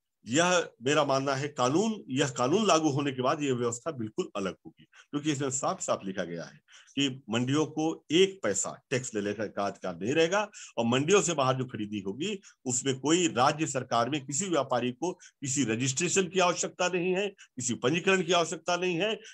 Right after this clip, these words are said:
यहाँ ये भी लिखा है कि राज्य सरकार के जो पंजीकृत व्यापारी हैं, अ, या समितियां हैं, उनको खरीदी बिक्री का अधिकार इसमें नहीं होगा इस कानून के अंतर्गत, यह बिल्कुल स्पष्ट है।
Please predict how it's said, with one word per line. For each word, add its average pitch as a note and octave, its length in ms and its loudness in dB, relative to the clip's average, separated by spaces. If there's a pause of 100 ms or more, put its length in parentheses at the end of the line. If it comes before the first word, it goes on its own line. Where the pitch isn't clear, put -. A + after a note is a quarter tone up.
यहाँ B2 180 4
ये F3 100 6
भी G#3 120 2
लिखा E3 260 2
है E3+ 80 2
कि F3 140 -4
राज्य D3 240 2
सरकार C#3+ 380 -2
के C#3 160 -10
जो C3 120 -4
पंजीकृत B2 480 -4 (420)
व्यापारी D3 420 4
हैं, F3+ 320 0 (440)
अ, A#2 320 4
या A2+ 100 0
समितियां D#3+ 540 0
हैं, F#3 260 -2 (180)
उनको B2+ 240 0
खरीदी C3 280 -2
बिक्री A2+ 280 -4
का G#2 100 0
अधिकार G2 320 -4
इसमें B2 280 -8
नहीं F2+ 220 -8 (100)
होगा - 240 -20 (840)
इस C3+ 160 -2
कानून G2+ 300 0
के F#2+ 100 -8
अंतर्गत, E2+ 380 -12 (100)
यह E3+ 160 4
बिल्कुल A#2 320 -4
स्पष्ट - 380 -10
है। - 100 -20